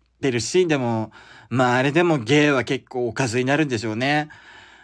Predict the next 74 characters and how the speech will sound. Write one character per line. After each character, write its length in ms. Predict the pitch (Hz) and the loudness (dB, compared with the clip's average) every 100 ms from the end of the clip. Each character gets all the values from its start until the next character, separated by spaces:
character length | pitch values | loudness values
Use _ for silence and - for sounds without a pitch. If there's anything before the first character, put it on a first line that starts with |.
| - _ _ - | -20 _ _ -18
あ 100 | 110 | -16
と 160 | - | -8
は 80 | 113 | -4
な 140 | 113 117 | -2 -2
ん 60 | |
だ？ 200 | 110 110 | -2 -4
最 240 | 131 160 147 | -2 0 0
終 160 | 156 | 0
的 220 | 156 156 156 | 0 0 0
に 100 | 151 | 0
な 100 | 156 | -2
ん 80 | |
か 140 | 147 120 | -2 -4
弓 360 | 117 147 160 196 | 0 2 4 4
を 60 | |
持 120 | 151 | 2
っ 20 | 117 | -2
て 160 | - | -6
な 120 | 127 | -4
ん 20 | 120 | -4
か 80 | 110 | -4
神 260 | - 175 | -2 -2
聖 160 | 170 208 | 2 2
な 120 | 196 | 2
感 180 | 180 180 | -2 -2
じ 80 | 165 | -2
に 60 | |
な 120 | 175 | -2
っ 20 | 165 | -4
て、 420 | - 123 113 - _ - - - _ | -2 -2 -4 -8 _ -20 -20 -20 _
弓 260 | 113 156 - | 2 2 2
矢 140 | 208 180 | 0 0
で 320 | - 175 113 220 220 208 | 0 -2 -2 -8 -8 -8
人 260 | - - 151 | -10 -2 -2
バ 200 | 117 156 | 0 -2
ッ 60 | - | 0
タ 120 | 208 | 0
バ 120 | 165 | 0
ッ 20 | |
タ、 100 | - | 0
バ 140 | 123 190 | 0 0
ッ 40 | |
タ 120 | 220 | 2
バ 80 | 208 | 0
ッ 20 | |
タ 140 | 170 160 | 0 0
な-、 100 | 147 139 147 - | 0 -4 -10 -4
あ 140 | 143 | -4
の、 280 | 131 135 131 117 | -2 -6 -10 -10
殺 220 | - 151 | 0 0
し 100 | 143 | 2
ま 120 | 156 | -2
く 100 | 139 | 0
る 80 | 135 | -2
み 80 | 127 | -2
た 80 | 120 | -2
い 20 | |
な 120 | 117 | -2
シ 100 | 113 | -4
ー 40 | 120 | -6
ン 20 | |
で 80 | 110 | -6
も、 300 | 104 104 107 - - - - - | -6 -8 -10 -20 -20 -20 -20 -20
す 240 | - 110 | -14 -8
ご 160 | 113 120 | -2 -2
い 40 | |
っ 40 | 110 | -2
す 200 | - 104 | -6 -8
よ 100 | 101 | -6
ね。 180 | 104 | -6
結 200 | 101 127 | -6 -4
局 260 | 143 139 - | -2 -2 0
あ 60 | 170 | 0
の、 240 | 123 156 | 0 -4